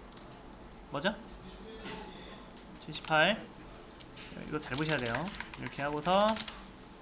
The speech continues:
팔십은 하고서 공격력 해도 상관이 없다. 자, 그리고 잘 보세요. 자, 여러분 이거는 뭐랑 똑같은 거죠?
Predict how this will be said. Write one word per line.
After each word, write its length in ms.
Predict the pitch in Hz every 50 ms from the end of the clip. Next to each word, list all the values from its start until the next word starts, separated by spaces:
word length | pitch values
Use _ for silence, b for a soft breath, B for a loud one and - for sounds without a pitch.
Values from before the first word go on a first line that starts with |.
| - - - - - - - - -
팔십은 720 | - 180 180 - - - 175 165 180 196 208 220 226 226 220 - - - - -
하고서 300 | 160 147 139 131 156 165
공격력 720 | 160 151 139 139 151 151 143 139 131 135 165 190 196 - -
해도 240 | 185 180 208 220 214
상관이 640 | 220 226 226 220 220 214 214 233 262 277 269 - - - - - - - - - - - - - - - - - - - - - - - - - - - - -
없다. 520 | - 127 - - - 156 165 175 147 - - -
자, 120 | - 160
그리고 180 | 160 208 240 208
잘 100 | 156 160 175
보세요. 340 | 202 185 180 151 165 - -
자, 300 | - 139 127 147 190 220 B B B B B B -
여러분 240 | 165 180 202 208 190
이거는 480 | - 156 180 190 214 262 269 254 185 143
뭐랑 260 | 123 147 214 262 262
똑같은 300 | - - - - - 226 202
거죠? 260 | 196 185 220 254